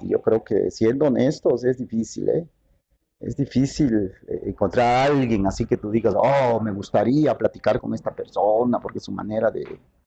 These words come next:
Es complejo. Bueno, de primero voy pensando, eh, el, el que de verdad me gusta, cómo, cómo, cómo se af-, cómo se apropia de ese mundo narrativo es Yuri Herrera.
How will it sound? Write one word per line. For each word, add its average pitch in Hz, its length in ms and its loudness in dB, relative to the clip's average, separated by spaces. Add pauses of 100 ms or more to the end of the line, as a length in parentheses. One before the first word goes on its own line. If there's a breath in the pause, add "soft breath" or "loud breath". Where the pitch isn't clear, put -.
(1160 soft breath)
Es 127 300 2
complejo. 101 540 0
Bueno, 110 280 2
de - 80 0
primero 123 340 2
voy 139 140 2
pensando, 123 640 2
eh, 87 180 2 (480)
el, 107 680 0
el 117 180 2
que 156 80 2
de 160 80 2
verdad 247 540 0
me 113 100 -2
gusta, 135 420 0 (240 soft breath)
cómo, - 300 2 (320)
cómo, - 220 -4
cómo 139 200 -2
se 120 140 0
af-, - 300 -4
cómo 147 180 2
se 143 100 0
apropia 127 540 0
de 95 80 0
ese 104 120 -10
mundo 120 220 -2
narrativo 117 540 2
es 117 180 -6
Yuri 147 400 -4
Herrera. - 460 0